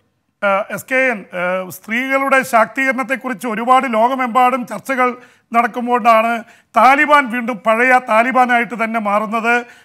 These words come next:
താലിബാൻ ഇന്നലെ അവിടെ സ്കൂളുകൾ തുറന്നപ്പോൾ പെൺകുട്ടികൾക്ക് പ്രവേശനമില്ല.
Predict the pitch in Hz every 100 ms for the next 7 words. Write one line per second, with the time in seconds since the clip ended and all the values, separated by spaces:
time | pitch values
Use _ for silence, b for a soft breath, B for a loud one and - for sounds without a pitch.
0 | b 220 247 285 269 254 196 _ 208 240
1 | 240 233 220 220 240 - - 269 277 269
2 | 277 226 240 - 240 180 - b b -
3 | - - 254 285 320 277 247 196 233 208
4 | 226 - 208 180 156